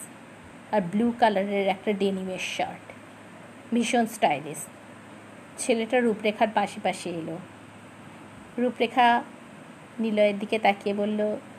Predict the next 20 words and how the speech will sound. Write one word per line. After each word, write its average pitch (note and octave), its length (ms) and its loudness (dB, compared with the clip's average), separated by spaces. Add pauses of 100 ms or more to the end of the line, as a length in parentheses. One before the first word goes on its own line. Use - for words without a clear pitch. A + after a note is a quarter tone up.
(160)
"নীলুদা, A3+ 460 4
আহ, - 1200 -4
একটা - 280 -6
কথা G3+ 280 2
বলার F3+ 300 2 (100)
ছিল।" F3+ 340 -8 (1300)
নিলয় A#3 460 2
একটু C#4 200 -2
থমকে B3 420 -2
গিয়ে C#4+ 200 2
বলল, D4+ 240 4
"হ্যাঁ, C#4 260 2
বলো।" A3+ 400 4 (1700)
নীলুদা, D#4+ 640 6 (540)
আমি, D4+ 540 0 (340)
আ, A3 200 0 (440)
I A3 180 0
mean, D4+ 420 -2 (1200)
I C#4 160 4
mean, E4 180 0